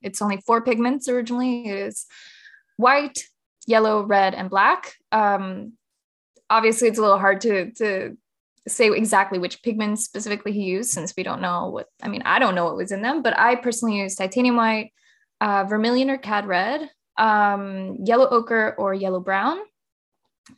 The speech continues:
and either Mars black or ivory black. But I feel like Mars black is a little bit warmer than ivory. Ivory can be a little bit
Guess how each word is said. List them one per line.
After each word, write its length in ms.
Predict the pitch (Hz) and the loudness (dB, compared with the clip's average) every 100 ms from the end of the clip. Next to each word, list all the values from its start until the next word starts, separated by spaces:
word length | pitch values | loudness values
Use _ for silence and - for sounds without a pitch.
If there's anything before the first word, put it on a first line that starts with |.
| - | -2
and 400 | 233 226 220 220 | 0 2 2 0
either 220 | 226 220 | -2 -2
Mars 340 | 214 214 233 233 | 0 2 2 0
black 320 | 240 220 220 | 0 0 0
or 160 | 214 - | -10 -6
ivory 320 | 175 185 220 | -6 -4 -6
black. 320 | 254 269 330 - _ | -4 -4 -4 -14 _
But 100 | - | -2
I 80 | 214 | 0
feel 200 | 214 240 | 0 -2
like 140 | 214 208 | -2 -2
Mars 280 | 196 208 | -2 -2
black 260 | - 226 226 | -2 -4 -2
is 120 | 208 | -4
a 60 | 196 | -2
little 180 | 190 190 | -2 -2
bit 280 | 196 180 - _ - _ _ | 0 0 -2 _ -20 _ _
warmer 720 | - 190 196 196 220 240 254 247 | -8 0 2 4 4 2 2 -2
than 300 | - 233 226 | -4 -2 -2
ivory. 440 | - 208 214 233 233 | -2 -2 -2 -6 -6
Ivory 280 | 208 - - | -8 -8 -12
can 160 | - | -10
be 100 | 107 | -10
a 60 | - | -8
little 180 | - - | -10 -8
bit 200 | - | -10